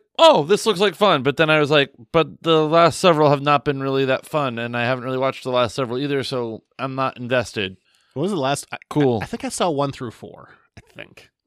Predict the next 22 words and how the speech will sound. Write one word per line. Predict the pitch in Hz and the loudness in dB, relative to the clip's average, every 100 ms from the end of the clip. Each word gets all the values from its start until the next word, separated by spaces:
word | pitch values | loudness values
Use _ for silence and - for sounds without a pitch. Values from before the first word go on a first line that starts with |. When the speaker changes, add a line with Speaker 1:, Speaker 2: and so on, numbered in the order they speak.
| _ - | _ -4
Speaker 1:
Yeah. | 123 101 95 - _ - | 0 0 -2 -12 _ -14
Speaker 2:
What'd | 135 120 | -10 -8
you | 117 | -8
see? | 101 107 _ | -10 -14 _
Speaker 1:
I | 117 | -8
think | 151 127 | -6 -2
the | |
last | 131 131 120 | 2 2 0
one | 127 | -6
I | 113 | -4
saw | 127 117 | 0 0
was | 113 101 | 0 -4
the | |
one | 113 113 | -6 -4
where | 113 | -2
they | 110 | -2
had | 101 | -4
the | 95 | -8
Tomb | 117 | -8
of | 101 | -6
the | |
Primes. | 92 107 104 110 110 - | -8 -6 -4 -4 -6 -12